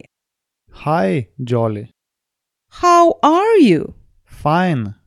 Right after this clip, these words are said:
Speaker 1: thank you.
Speaker 2: O dabar aš pasakysiu lietuviškai, jūs sau pakartokite angliškai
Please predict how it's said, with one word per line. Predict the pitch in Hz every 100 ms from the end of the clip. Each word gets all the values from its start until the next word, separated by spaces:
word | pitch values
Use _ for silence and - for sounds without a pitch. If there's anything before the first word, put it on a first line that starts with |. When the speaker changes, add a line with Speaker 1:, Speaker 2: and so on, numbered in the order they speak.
| _
Speaker 1:
thank | - 196 196 185 -
you. | 117 101 - _ _ _ _ _ _ _ _ _ _ _
Speaker 2:
O | 156
dabar | 156 254 403
aš | 381
pasakysiu | - - 170 170 - 123
lietuviškai, | - 330 349 - - 294 - _
jūs | - 214 403 -
sau | - 185 156
pakartokite | 139 147 - 151 - 143 -
angliškai | 269 349 240 165 - 156